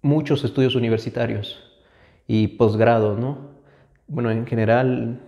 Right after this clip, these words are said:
es licenciado, médico cirujano, tiene especialidad en medicina interna y otros po-, posgrados, ¿no?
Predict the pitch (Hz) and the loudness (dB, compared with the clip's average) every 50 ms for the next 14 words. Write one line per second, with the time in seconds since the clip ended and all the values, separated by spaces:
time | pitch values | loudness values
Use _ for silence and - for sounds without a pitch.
0 | - - _ _ _ - 117 117 113 117 113 113 110 110 107 120 120 120 120 123 | -20 -20 _ _ _ -4 -2 0 0 0 2 2 0 0 2 2 2 2 2 2
1 | 123 120 120 113 113 110 110 113 113 - 107 - - 107 - - 120 120 120 120 | 2 0 0 0 -2 -2 -2 -2 -2 -4 -6 -4 -4 -6 -4 -4 -2 -2 -2 -2
2 | 120 120 120 120 - - - - - _ _ - - 113 117 113 113 110 104 101 | -2 -4 -6 -8 -14 -20 -20 -20 -20 _ _ -4 -2 0 0 0 0 0 -2 -4
3 | - - 110 - 110 107 110 117 113 110 107 107 - 117 113 110 107 110 120 123 | -4 -4 -4 0 2 2 2 2 2 0 0 -2 -2 -2 -2 -2 0 2 2 2
4 | 123 123 127 127 131 127 127 123 120 117 113 113 110 110 107 110 110 - - - | 2 2 0 -2 -2 -2 -2 -2 0 0 0 0 0 0 -2 -2 -4 -8 -14 -20
5 | - _ _ _ _ _ - - - - - - - 143 147 151 - 160 143 - | -20 _ _ _ _ _ -14 -12 -12 -12 -14 -6 -2 0 0 2 0 0 -2 0
6 | - 120 113 120 - - - 120 117 120 123 120 120 113 110 110 110 120 127 135 | 0 0 0 0 0 -2 -4 -2 0 0 2 2 2 2 2 2 0 0 -2 -2
7 | 139 131 113 104 107 - - | -2 -4 -4 -6 -8 -10 -16